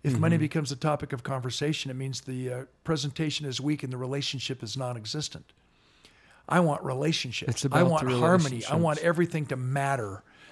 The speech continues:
Speaker 1: so I can be a hit songwriter every day, realizing that each morning when I wake up, no matter how many hits I've had, no matter how many wonderful experiences I've had,
Speaker 2: Mm-hmm.
Speaker 1: today's a brand new day to take those same twelve basic,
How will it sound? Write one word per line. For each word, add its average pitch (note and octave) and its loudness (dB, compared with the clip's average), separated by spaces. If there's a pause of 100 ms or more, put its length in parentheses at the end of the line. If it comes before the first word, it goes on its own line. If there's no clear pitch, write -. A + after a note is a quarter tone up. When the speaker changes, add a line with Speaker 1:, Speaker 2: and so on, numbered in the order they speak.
Speaker 1:
so - 4
I D#3+ 6
can D#3 -2
be C3+ -2
a - 0
hit D#3 0
songwriter C3 -2
every B2+ -4
day, C3 -2
realizing C#3 6 (280)
that E3+ -4
each F3 -2
morning E3+ 0
when D3 0
I C#3 0
wake D3+ -2
up, D#3 -2
no D3 -4
matter C#3+ 0
how C#3+ 0
many D3 -2
hits D3+ -2
I've D3 -2
had, D3 -2
no C#3+ -4
matter C3+ -2
how C#3+ -2
many C#3 -4
wonderful D3 -2
experiences C#3+ -4
I've B2+ -4
had, C3+ -4 (140)
Speaker 2:
Mm-hmm. B2 2 (220)
Speaker 1:
today's D#3+ 4
a C3+ 0
brand D3+ 4
new E3 6
day D3 4
to C3+ -2
take C#3+ -4
those C3 -4
same D3 0
twelve D3 -2
basic, C#3+ -2